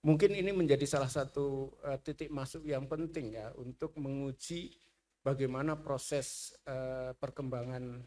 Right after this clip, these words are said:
tadi itu, transformasi itu. Eh, perempuan saya kira memang menjadi kelompok yang paling rentan dan paling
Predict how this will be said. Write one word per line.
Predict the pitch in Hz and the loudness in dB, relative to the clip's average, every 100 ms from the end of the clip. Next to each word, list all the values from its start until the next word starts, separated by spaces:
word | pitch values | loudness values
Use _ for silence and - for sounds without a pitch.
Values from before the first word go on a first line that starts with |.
| - | -12
tadi | - 123 127 | -8 -6 -6
itu, | 123 113 | -8 -10
transformasi | - 117 123 135 127 120 - 123 | -4 -2 -2 -4 -4 -6 -8 -10
itu. | - - - _ _ _ _ _ _ _ _ - | -12 -16 -18 _ _ _ _ _ _ _ _ 2
Eh, | 139 147 147 | 6 8 8
perempuan | 147 151 156 151 175 185 | 8 4 4 8 8 8
saya | 160 143 | 6 4
kira | 165 170 | 2 2
memang | 170 147 147 160 160 156 - _ - | 2 0 0 -2 -2 -6 -14 _ -6
menjadi | 143 131 127 127 131 131 127 - _ _ _ _ _ _ | -2 0 0 0 -4 -4 -6 -10 _ _ _ _ _ _
kelompok | - 135 135 143 | -2 -2 -2 -2
yang | 135 131 | -2 -2
paling | 127 135 | -2 -2
rentan | 131 131 127 120 160 | -4 -4 -4 -4 -2
dan | 127 123 | -4 -4
paling | 123 131 131 139 135 131 | -2 -2 0 0 -2 -2